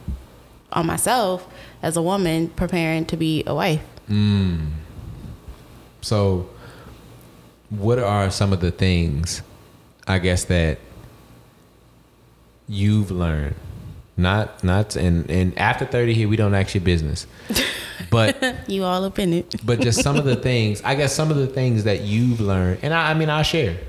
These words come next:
Speaker 2: I'll share
Speaker 1: Yeah.
Speaker 2: mine. So
Speaker 1: Okay.
Speaker 2: some of the things that you've learned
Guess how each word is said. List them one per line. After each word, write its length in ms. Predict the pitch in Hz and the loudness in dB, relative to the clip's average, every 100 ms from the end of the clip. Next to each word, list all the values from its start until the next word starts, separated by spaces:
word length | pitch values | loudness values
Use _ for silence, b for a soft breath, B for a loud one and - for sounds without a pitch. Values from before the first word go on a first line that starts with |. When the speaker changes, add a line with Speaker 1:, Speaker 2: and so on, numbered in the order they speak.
| - | -6
Speaker 2:
I'll 140 | 95 | -2
share 220 | 113 120 113 | 0 2 2
Speaker 1:
Yeah. 40 | |
Speaker 2:
mine. 300 | 110 98 85 | 4 2 0
So 180 | 95 113 | -2 2
Speaker 1:
Okay. 320 | 107 107 101 101 | 2 2 -2 -4
Speaker 2:
some 220 | - 151 | -2 2
of 60 | 139 | 2
the 80 | |
things 320 | 131 131 123 107 | 2 0 2 2
that 140 | 101 | 2
you've 400 | 101 104 139 151 | 0 0 2 2
learned 540 | 120 98 85 80 80 | 2 2 2 0 -2